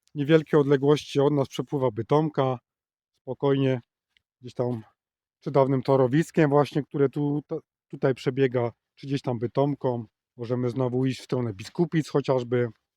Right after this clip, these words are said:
Aż do Borsigwerku. Również ciekawej kolonii robotniczej. Również polecam ją zobaczyć.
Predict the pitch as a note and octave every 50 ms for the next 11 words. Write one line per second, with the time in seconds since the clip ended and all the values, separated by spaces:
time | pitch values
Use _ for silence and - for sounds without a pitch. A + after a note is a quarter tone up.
0 | _ _ _ _ _ _ _ _ _ _ _ _ _ _ _ _ _ _ _ _
1 | _ _ _ _ _ _ _ _ _ _ _ _ _ _ _ _ _ _ _ _
2 | _ _ _ _ _ _ _ _ _ _ _ _ _ _ _ _ _ _ _ _
3 | _ _ - C#3 C3 A2+ A#2+ C#3 A#2+ A#2 C#3+ C#3+ C#3 - - C3+ A#2+ A2+ C#3+ D3
4 | D#3+ D#3 - D#3+ D3+ C#3+ C3+ - _ _ _ _ _ _ _ _ _ _ _ _
5 | _ _ _ _ _ _ _ _ _ A#2 B2+ C3 C#3+ C#3 C3+ C3+ - - - -
6 | _ _ _ _ _ _ _ _ _ _ _ _ _ _ _ - C3 - C#3+ C3
7 | B2 C3 C3 - - C#3 C3+ C3+ C3+ C3 B2+ A#2+ A#2 G#2 A2 G#2+ - C#3 D3 -
8 | - C#3+ C#3 C#3 C3+ - _ _ _ _ _ _ _ _ _ _ _ _ _ _
9 | _ _ _ _ _ _ _ _ _ _ _ _ _ - A#2+ A#2 B2 B2+ A#2 -
10 | - B2+ B2+ C3 - - - B2+ A#2 A2+ G#2+ A2 G#2+ - _ _ _ _ _ _
11 | _ _ _ _ _ _ _ G#2+ G2+ A2+ A2 G2+ B2 B2+ - - - F#2 - -
12 | - - - _